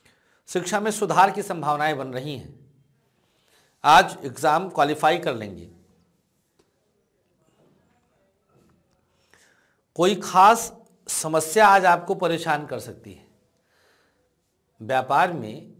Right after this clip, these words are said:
जल्दीबाजी का निर्णय घातक हो सकता है। आर्थिक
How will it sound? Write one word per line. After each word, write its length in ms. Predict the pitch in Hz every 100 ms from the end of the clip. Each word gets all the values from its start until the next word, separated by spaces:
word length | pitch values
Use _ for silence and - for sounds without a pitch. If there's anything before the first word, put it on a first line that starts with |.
| _ _ -
जल्दीबाजी 720 | 101 127 123 139 117 113 127
का 160 | 143 131
निर्णय 540 | 101 107 123 101 95 - _
घातक 480 | 120 107 123 - 117 110
हो 60 |
सकता 320 | 95 82 -
है। 160 | - _ _ _ _ _ _ _ _ _ _ _ _ _ _ _
आर्थिक 720 | 123 156 165 - 233 - -